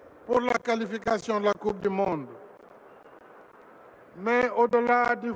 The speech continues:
football, cette belle infrastructure dédiée à la jeunesse est une invite à poursuivre notre chemin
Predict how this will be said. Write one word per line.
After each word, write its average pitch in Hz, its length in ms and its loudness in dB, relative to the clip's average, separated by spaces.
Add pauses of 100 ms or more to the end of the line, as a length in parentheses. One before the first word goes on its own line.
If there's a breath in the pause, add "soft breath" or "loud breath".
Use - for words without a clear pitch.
football, 247 600 2 (960)
cette 214 260 -4 (100)
belle 247 360 2
infrastructure 240 1040 0
dédiée 240 500 2
à 202 80 -2
la 226 140 2
jeunesse 240 600 0 (1200)
est 202 200 0
une 262 200 0 (100)
invite 262 720 -4 (720)
à 220 140 2
poursuivre 254 800 -2
notre 226 420 0
chemin 254 560 0